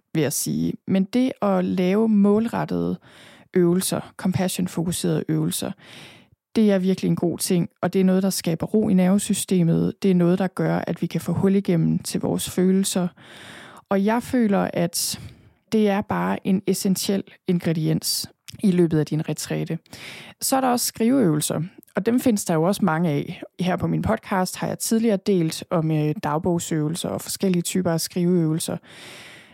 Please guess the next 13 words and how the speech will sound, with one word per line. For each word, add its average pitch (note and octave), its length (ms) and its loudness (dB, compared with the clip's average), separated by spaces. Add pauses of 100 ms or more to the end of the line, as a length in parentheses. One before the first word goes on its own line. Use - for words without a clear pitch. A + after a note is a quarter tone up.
(160)
Jeg G#3+ 200 2
bruger G#3+ 220 2
selv G3+ 260 -2
skrivning G3+ 600 2 (260)
rigtig F#3 300 0
meget, D3+ 420 0 (260)
når F3+ 240 2
jeg D#3+ 140 0
holder F#3 280 0
en D3 220 -2
retræte. G3 760 0
Jeg F3+ 100 -2
skriver F#3 440 0